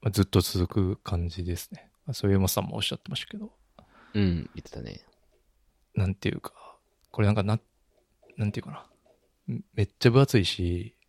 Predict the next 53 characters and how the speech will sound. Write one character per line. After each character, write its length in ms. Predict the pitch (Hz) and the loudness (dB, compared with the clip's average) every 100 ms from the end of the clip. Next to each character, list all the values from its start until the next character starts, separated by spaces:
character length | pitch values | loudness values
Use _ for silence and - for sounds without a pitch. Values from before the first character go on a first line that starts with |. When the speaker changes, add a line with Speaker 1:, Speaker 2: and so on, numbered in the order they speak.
| _ _ _ _ _ _ | _ _ _ _ _ _
Speaker 2:
う 60 | 95 | -4
ん。 200 | 85 78 | -4 0
Speaker 1:
め 100 | 104 | 0
っ 40 | |
ち 120 | - 104 | 2 4
ゃ 40 | |
高 200 | 107 123 | 4 4
い 60 | 98 | 4
ね 60 | |
ん 40 | 87 | 2
け 80 | |
ど、 200 | 85 90 | -4 -4
日 80 | 90 | 2
本 200 | 92 95 | 8 8
の 160 | 90 - | 6 -4
小 200 | - 101 | -2 -2
説 220 | 95 87 | -2 -2
に 60 | 92 | -4
し 80 | - | -4
た 80 | - | -8
ら。 120 | - _ _ _ _ _ _ - | -12 _ _ _ _ _ _ -4
Speaker 2:
そ 220 | 107 98 | 0 2
う 40 | |
ね、 220 | 87 87 90 | 2 0 -2
さ 120 | 90 | -6
っ 20 | - | -4
き 80 | - | -2
よ 60 | |
り 60 | 87 | 0
高 180 | 80 - | -2 -6
い 60 | 76 | -6
ね。 100 | - - | -8 4
Speaker 1:
<laughs> 80 | |
そ 240 | 123 - 135 | 8 10 10
う、 40 | |
Speaker 2:
こ 80 | - 135 | 10 8
れ 60 | |
よ 60 | 135 | 6
り。 100 | - | 6
Speaker 1:
そ 120 | 113 | 4
う。 40 | 98 - - - 180 190 190 - | 4 -4 -10 4 6 6 2 4
こ 80 | 110 | 6
れ 80 | 110 | 8
異 100 | 110 | 10
例 180 | 127 | 10
や 140 | 156 156 | 10 6
と 100 | 98 | 4
思 120 | 85 | 0
う 20 | |
ん 20 | |
で 60 | 82 | 0
す 60 | |
よ。 60 | - | -6